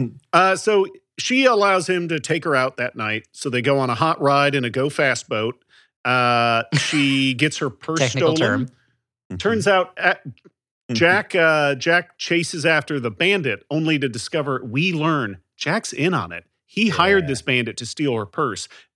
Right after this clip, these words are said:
Speaker 1: and he finds the disc, uh, that has the Mozart's Ghost bullshit on it, and he's like, "Ha ha, we got it." Throws away all of her stuff, which is important for the next phase of this movie, but we're not there
Speaker 2: Mm-hmm.
Speaker 1: yet. He kills the burglar, <laughs> the bandit.
Speaker 2: I, I,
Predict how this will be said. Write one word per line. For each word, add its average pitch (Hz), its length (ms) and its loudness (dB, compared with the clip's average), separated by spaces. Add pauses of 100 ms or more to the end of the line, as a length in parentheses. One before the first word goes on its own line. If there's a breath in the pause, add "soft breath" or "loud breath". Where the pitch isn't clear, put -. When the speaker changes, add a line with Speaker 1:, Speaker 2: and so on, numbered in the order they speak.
(140)
Speaker 1:
and 120 120 -2
he 131 80 0
finds 156 460 -2
the 123 120 -4
disc, 113 600 -2 (200)
uh, 107 360 0
that 104 160 -6
has 120 260 0
the 120 80 -6
Mozart's 117 520 -4
Ghost 117 360 -4
bullshit 90 400 -8
on 80 180 -10
it, - 60 -14
and 98 80 -14
he's 92 140 -12
like, 92 160 -12
"Ha 120 140 -4
ha, 139 380 0
we 117 80 -4
got 131 260 0
it." 104 140 -8 (420 loud breath)
Throws 143 300 0
away 151 200 4
all 139 260 2
of 127 80 -2
her 127 100 -2
stuff, 113 320 -2
which 127 140 -4
is 120 100 -4
important 120 480 -4 (140)
for 117 100 -10
the 104 80 -6
next 120 240 -4
phase 92 240 -6
of 98 80 -16
this 92 140 -10
movie, 110 260 -6
but 120 120 -10
we're 165 120 -10
not 170 220 -2
there 131 100 0
Speaker 2:
Mm-hmm. 120 120 -2
Speaker 1:
yet. 95 160 -8 (200 loud breath)
He 147 140 -4
kills 190 380 2
the 226 100 0
burglar, 135 580 2 (140)
<laughs> - 140 -16
the 151 80 -2
bandit. 135 260 0
Speaker 2:
I, 156 320 4
I, - 20 -12